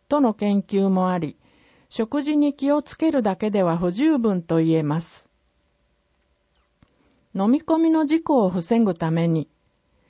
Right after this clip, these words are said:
起きてすぐに食事をしていませんか？よく噛まずに飲み込んだり、口に物を入れたまま喋ったりしていませんか？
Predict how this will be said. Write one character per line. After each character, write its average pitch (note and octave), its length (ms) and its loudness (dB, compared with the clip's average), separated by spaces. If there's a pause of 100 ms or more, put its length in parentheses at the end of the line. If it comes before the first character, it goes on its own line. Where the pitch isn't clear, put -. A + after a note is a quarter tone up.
(500)
起 D4+ 240 -2
き - 20 -6
て G#3 140 0
す D4 140 -4
ぐ E4 140 0
に G#3+ 140 4
食 F#3+ 300 0
事 A#3 160 0
を A#3 100 2
し - 80 -8
て A#3 160 0
い A#3+ 100 4
ま A#3+ 140 2
せ A#3+ 220 -2
ん F#3+ 80 -2
か？ E3+ 320 -8 (840)
よ - 160 0
く C4+ 140 -2
噛 B3 180 -2
ま C4+ 160 4
ず G3 160 -2
に F3 100 0
飲 E3+ 200 0
み A3 120 2
込 A#3 220 0
ん A3 80 4
だ G#3 160 0
り、 D#3 220 -6 (220)
口 A3+ 300 -2
に D#4 140 4
物 D4 360 4
を A3 80 2
入 F3 100 -2
れ G3 120 -2
た A3 140 -2
ま G#3+ 140 2
ま G#3 120 0
喋 G#3+ 360 -2
っ - 40 -20
た B3 220 -2
り F3+ 100 -4
し - 120 -12
て F#3+ 160 -2
い F#3+ 100 0
ま G3 160 -2
せ F#3+ 200 -6
ん E3 100 -6
か？ F#3 260 -10